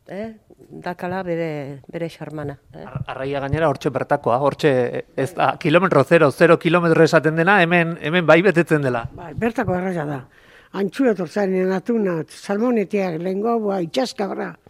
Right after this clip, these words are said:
Speaker 3: danetik al. Tori, oan, osea, txalupa txikitxe gitxio da belako. Lehen askoz gehiago harrapatzen zan hori. Baina oandik ane badau, oandik ane badau, baina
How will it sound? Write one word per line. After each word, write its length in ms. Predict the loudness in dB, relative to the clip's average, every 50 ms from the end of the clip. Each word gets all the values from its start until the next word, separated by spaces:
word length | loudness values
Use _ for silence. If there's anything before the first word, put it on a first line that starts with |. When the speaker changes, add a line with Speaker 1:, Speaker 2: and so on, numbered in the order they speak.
| _ _ _ -20 _ _ -6
Speaker 3:
danetik 380 | -2 0 0 0 0 -2 -6
al. 160 | -6 -6 -6 _ _ _ _ _ _ _ _ _ -20 _ _ _ _ _ _
Tori, 280 | -2 2 4 6 6 4 4 0 -4 _ _ _ _ _ -8
oan, 320 | -4 0 0 2 0 0 -2 -6 _ _ _ _ _ _ _ _ -16 -16 -16 _ _ _
osea, 260 | -8 -6 -4 -4 -4 -6 -10 -16 _ _ _ _ -20 _ -20 _ _ _ _ _ _ _ _ -8
txalupa 420 | -4 -2 0 0 0 0 0 -2
txikitxe 380 | -2 -2 -2 -2 0 0 0 0 4
gitxio 360 | 4 2 2 4 4 4 6
da 100 | 6 6
belako. 420 | 4 2 2 0 0 0 -2 -2 -2 -6 _ _ _ _ _ _ _ _ 2
Lehen 200 | 4 6 6 6
askoz 260 | 4 2 0 -2 0 2
gehiago 220 | 4 4 4 4
harrapatzen 320 | 2 0 -2 -4 -6 -8 -6
zan 220 | -4 -4 -2 -2
hori. 160 | -2 -4 -6 -10 -10 _ _ _ _ _ _ _ _ -20 -20 _ _ _ -2
Baina 240 | 2 2 4 4 4
oandik 320 | 4 4 4 4 4 2
ane 160 | 4 4 4 4
badau, 380 | 4 2 2 2 0 -2 -4 _ -8
oandik 280 | -4 -4 -2 -2 0
ane 160 | -2 -2 -2 0
badau, 280 | -2 0 0 -2 -2 -2
baina 240 | -2 0 0 0